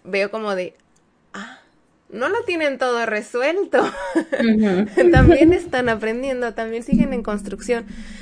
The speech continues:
Speaker 1: Siguen, si bien nos va, ¿no? Porque habrá personas que ya se negaron a seguir creciendo y ya con eso se quedaron, y luego batallan en la vida porque el mundo se mueve, cambiamos, evolucionamos, y es positivo.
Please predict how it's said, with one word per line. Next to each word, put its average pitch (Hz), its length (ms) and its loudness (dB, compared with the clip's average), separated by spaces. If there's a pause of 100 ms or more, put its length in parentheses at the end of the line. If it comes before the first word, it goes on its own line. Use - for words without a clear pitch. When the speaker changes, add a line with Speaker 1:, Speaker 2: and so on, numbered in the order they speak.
Speaker 1:
Siguen, 262 400 0 (100)
si 240 220 -4
bien 226 220 2
nos 339 180 -4
va, 165 140 0
¿no? 175 200 -4
Porque 202 260 -8
habrá 185 280 -2
personas 262 500 -6
que 220 160 -6
ya 196 140 -2
se 233 120 -8
negaron 208 520 -4
a 202 60 -4
seguir 185 300 -6
creciendo 214 680 -6
y 180 300 -6
ya 180 200 -4
con 208 180 -10
eso 214 140 -10
se 208 120 -10
quedaron, 185 440 -2
y 208 80 0
luego 202 240 2
batallan 220 580 0 (440)
en 208 140 -2
la 190 120 6
vida 220 240 2
porque 208 240 -2
el 185 60 0
mundo 196 540 -6
se 190 200 -4
mueve, 220 800 -2
cambiamos, 208 760 -4
evolucionamos, 196 880 -6
y 202 40 0
es 196 80 -4
positivo. 233 580 -6